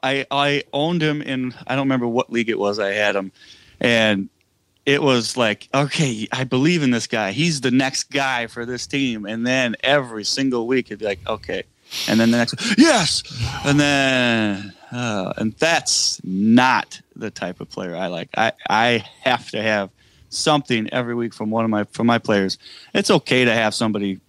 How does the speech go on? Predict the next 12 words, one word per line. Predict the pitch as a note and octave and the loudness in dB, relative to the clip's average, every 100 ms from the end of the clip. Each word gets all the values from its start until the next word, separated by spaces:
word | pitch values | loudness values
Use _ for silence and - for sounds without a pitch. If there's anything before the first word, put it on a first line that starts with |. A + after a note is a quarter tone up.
| _ _ _ - - - | _ _ _ -8 -8 -10
Even | - E3+ D#3+ D3+ | -6 -2 0 0
then, | C#3 B2+ | 0 0
he | G#2+ D3 D#3+ | -2 -2 0
is | C#3+ B2 | 0 0
not | B2+ B2 A#2 _ | 0 0 -2 _
a | A#2+ | -6
boom | G#2+ C#3 C3+ | 0 2 2
or | A2+ | 0
bust. | G#2+ A#2+ - - | 0 0 -2 -4
He's | B2 A#2+ | -4 0
almost | C#3+ D3+ C3+ B2+ | 2 2 0 0
a | A#2+ G2+ | 0 -2